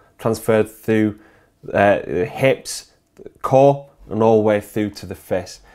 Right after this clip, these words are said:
So we need to be strong all around the body. So this, uh, creates our six pillars of strength training, which is squat, hinge, push, pull, core,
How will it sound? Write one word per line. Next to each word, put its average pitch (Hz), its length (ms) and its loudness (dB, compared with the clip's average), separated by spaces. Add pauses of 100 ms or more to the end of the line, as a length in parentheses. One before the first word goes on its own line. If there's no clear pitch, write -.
(120)
So - 160 -4
we 110 100 2
need 120 180 0
to - 120 -18
be 107 100 0
strong 104 560 -4 (340)
all 104 240 -2
around 95 140 0
the 95 60 -8
body. 98 240 -2
So 98 220 -4
this, 117 400 -6 (440)
uh, 101 380 -2 (240)
creates 110 420 0
our 98 120 -4
six - 340 -8
pillars 107 560 -4
of - 180 -10
strength 120 380 -2
training, 135 460 -2 (320)
which 104 260 -2
is 98 160 -2
squat, - 680 0 (640)
hinge, 143 560 -2 (440)
push, - 340 -4 (180)
pull, 143 460 0 (560)
core, 143 480 0